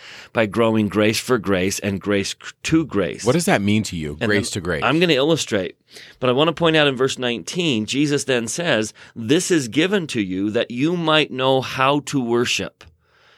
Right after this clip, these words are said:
Speaker 1: and that you know what to worship, and you may come unto the Father, and in due time receive of his fullness."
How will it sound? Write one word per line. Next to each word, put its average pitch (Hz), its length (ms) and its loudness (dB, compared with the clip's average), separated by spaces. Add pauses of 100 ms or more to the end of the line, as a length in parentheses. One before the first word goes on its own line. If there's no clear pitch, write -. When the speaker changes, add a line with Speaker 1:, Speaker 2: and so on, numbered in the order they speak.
(260)
Speaker 1:
and 127 140 0
that 127 180 0
you 147 380 -2
know 147 180 4
what 139 300 0
to 139 100 -6
worship, 101 440 -4
and 117 180 0
you 170 260 4
may 175 220 4
come 113 280 -2
unto 98 200 0
the 95 80 -2
Father, 95 540 -2
and 113 180 0
in 107 100 2
due 110 160 0
time 104 280 0
receive 101 320 0
of 98 100 0
his 92 180 -4
fullness." 73 540 -10